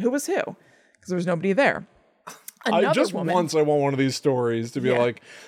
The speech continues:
Speaker 2: "I passed them in the hall and I said hello and they said hello. And then I asked the doorman, 'Who was that?' And he said, 'Those were ghosts.'"
Speaker 1: It was the ghosts who live in two A.
Speaker 2: <laughs> Just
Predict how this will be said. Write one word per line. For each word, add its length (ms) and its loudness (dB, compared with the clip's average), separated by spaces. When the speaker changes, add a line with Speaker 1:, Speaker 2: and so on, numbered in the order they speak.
Speaker 2:
"I 60 -12
passed 340 -2
them 140 -2
in 60 0
the 100 0
hall 280 -2
and 60 -4
I 60 -4
said 200 -4
hello 260 -4
and 120 -4
they 60 -6
said 220 -6
hello. 240 -8
And 80 -4
then 80 -2
I 60 -4
asked 280 -4
the 60 -12
doorman, 380 -2
'Who 120 -4
was 200 2
that?' 280 6
And 80 -6
he 80 -6
said, 240 -4
'Those 320 2
were 160 2
ghosts.'" 920 0
Speaker 1:
It 60 4
was 160 -2
the 80 -6
ghosts 400 -2
who 80 -4
live 160 2
in 80 -4
two 200 -4
A. 160 -4
Speaker 2:
<laughs> 40 -6
Just 320 0